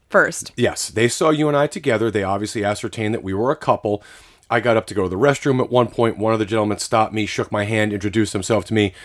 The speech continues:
Speaker 2: said, "Man, your wife is really beautiful. I'd love to meet her." I said, "Well, her, her name is Brenna. Go introduce yourself." And right over he went to you, told you who he was, you know, had, you had a brief conversation with him. You even exchanged contact info because he wasn't staying. I guess he wasn't gonna be able to stay long.
Speaker 1: He had to go to work, yeah.
Speaker 2: Right.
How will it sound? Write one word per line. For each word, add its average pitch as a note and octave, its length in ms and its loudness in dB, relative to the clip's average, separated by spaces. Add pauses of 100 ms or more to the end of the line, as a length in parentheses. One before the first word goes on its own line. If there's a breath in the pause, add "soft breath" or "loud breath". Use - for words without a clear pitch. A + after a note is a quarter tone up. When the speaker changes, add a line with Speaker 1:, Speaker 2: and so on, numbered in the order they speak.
(140 loud breath)
Speaker 2:
said, G#2+ 200 -4
"Man, G#2 200 0
your G#2 140 4
wife G#2 260 2
is F2 160 -6
really C3 400 4
beautiful. G#2 460 0
I'd G2 160 -4
love G#2+ 240 2
to - 80 -10
meet G2 200 -2
her." D2+ 120 -8 (300 loud breath)
I G2+ 80 -4
said, C#3 140 -2
"Well, C#3+ 100 -4
her, G#2+ 260 -8
her G#2+ 80 -4
name G2+ 220 0
is D3+ 80 -2
Brenna. C#3 340 2 (140)
Go A2 160 0
introduce D#3 380 0
yourself." G#2+ 280 2
And G2 220 -4
right G#2+ 260 -2
over E3 220 0
he D#3+ 60 4
went D3 240 -2
to C#3+ 100 -6
you, C#3+ 240 0 (320 loud breath)
told D#3 240 0
you D#3 80 2
who D#3 100 4
he D3 80 2
was, B2+ 520 0 (100)
you A#2+ 100 0
know, F#2+ 240 -6
had, A2+ 180 -4
you G2+ 60 -2
had G2+ 80 -4
a F2 60 -8
brief C3 280 2
conversation C3+ 680 2
with B2 120 2
him. B2 100 0
You C3 60 2
even C3+ 140 2
exchanged A#2+ 480 -2
contact A#2 560 0
info G#2 300 0
because G2 160 -4
he B2 80 -2
wasn't E3 320 2
staying. F#2 520 -2
I G2 60 0
guess A2 200 -2
he A#2+ 40 -2
wasn't G2+ 240 -2
gonna F#2+ 120 -4
be F#2+ 80 -4
able F2 120 -4
to - 80 -8
stay E2+ 220 -4
long. D2+ 420 -10
Speaker 1:
He A#3+ 80 -2
had A3 80 4
to G#3 80 2
go G#3 80 4
to F#3+ 80 2
work, E3+ 380 0
yeah. - 160 -2
Speaker 2:
Right. G2+ 160 0